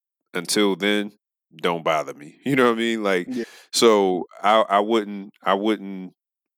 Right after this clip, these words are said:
Speaker 1: go for paying off any collections at that particular moment. But your, your credit card situation, yeah, I would definitely try and get that down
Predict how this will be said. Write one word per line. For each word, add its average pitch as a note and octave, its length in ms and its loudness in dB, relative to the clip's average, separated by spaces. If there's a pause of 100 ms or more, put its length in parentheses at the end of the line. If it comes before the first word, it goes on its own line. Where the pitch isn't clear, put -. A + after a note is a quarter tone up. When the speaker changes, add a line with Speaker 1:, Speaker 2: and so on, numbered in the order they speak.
(140)
Speaker 1:
go F#2 280 0
for E2+ 400 -4
paying E2+ 400 -4
off D#2+ 260 -8
any E2+ 220 -12
collections D2+ 760 -12 (180)
at F2 200 -6
that E2 220 -6
particular D#2 440 -12
moment. C#2+ 440 -16
But E2+ 240 -6
your, E2 340 -6 (100)
your D#2 160 -10
credit A2+ 340 0
card A2 300 0
situation, G#2+ 680 -6
yeah, E2 400 -8
I E2 80 -6
would E2 180 -10
definitely F2 640 -6 (680)
try F2+ 320 -2
and D#2+ 80 -10
get F2 200 -6
that E2+ 220 -4
down D#2+ 480 -6